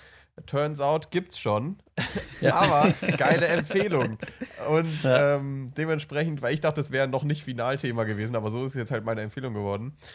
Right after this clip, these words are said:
Speaker 1: Ähm, und zwar heißt es Stocard, also S T O Card, glaub ich, im App Store.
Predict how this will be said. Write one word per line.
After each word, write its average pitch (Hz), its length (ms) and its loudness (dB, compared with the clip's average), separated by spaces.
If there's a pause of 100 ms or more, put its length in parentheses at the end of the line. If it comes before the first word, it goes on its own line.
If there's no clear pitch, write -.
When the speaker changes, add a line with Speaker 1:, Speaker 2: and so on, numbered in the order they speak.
(240)
Speaker 1:
Ähm, 113 240 2
und 120 120 -6
zwar 131 160 0
heißt 151 180 -2
es - 220 -6
Stocard, 156 680 0
also 110 160 -4
S 147 240 -4
T 143 200 -6
O 143 180 -6
Card, 139 460 -6 (240)
glaub 139 300 -2
ich, 147 120 -8
im 139 120 -8
App 101 160 -6
Store. 147 440 -4